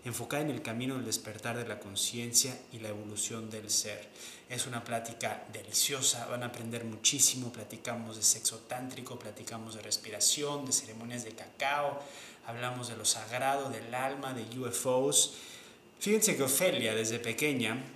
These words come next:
ha tenido una conexión muy profunda con la existencia y los sentidos bien abiertos. Desde niña inició su interés por la búsqueda del ser, la conexión con los elementos, la naturaleza, los rituales, la filosofía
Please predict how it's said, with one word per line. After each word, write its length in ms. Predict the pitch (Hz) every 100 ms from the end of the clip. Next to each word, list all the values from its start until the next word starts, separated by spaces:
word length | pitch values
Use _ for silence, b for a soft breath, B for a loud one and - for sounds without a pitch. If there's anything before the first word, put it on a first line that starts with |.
| - -
ha 100 | -
tenido 220 | - 160 165
una 160 | 143
conexión 560 | 127 123 123 143 135 135
muy 240 | 139 165
profunda 760 | 160 135 127 131 131 139 131 131
con 100 | 113
la 80 | 107
existencia 800 | - 120 - - 123 123 - 123
y 40 | 110
los 160 | 110
sentidos 840 | - 101 101 110 113 113 110 - - 117 110
bien 340 | 113 120 123
abiertos. 680 | 113 110 101 107 107 101 - B B B B B
Desde 240 | 127 113 123
niña 400 | 131 139 147 135
inició 340 | 123 113 131
su 140 | 127 123
interés 400 | 117 110 117 -
por 160 | 110
la 60 | 107
búsqueda 360 | 110 - 110
del 140 | 110 -
ser, 500 | - 139 147 143 - - B B B -
la 160 | 117
conexión 480 | 117 110 - 131 123
con 140 | 120
los 160 | 113 107
elementos, 840 | 107 110 123 131 147 143 - - -
la 100 | 110
naturaleza, 800 | 110 117 110 113 143 151 147 131
los 220 | 117 104
rituales, 760 | 110 - 135 131 127 127 - 117
la 80 |
filosofía 800 | 104 110 107 - 110 127 123 123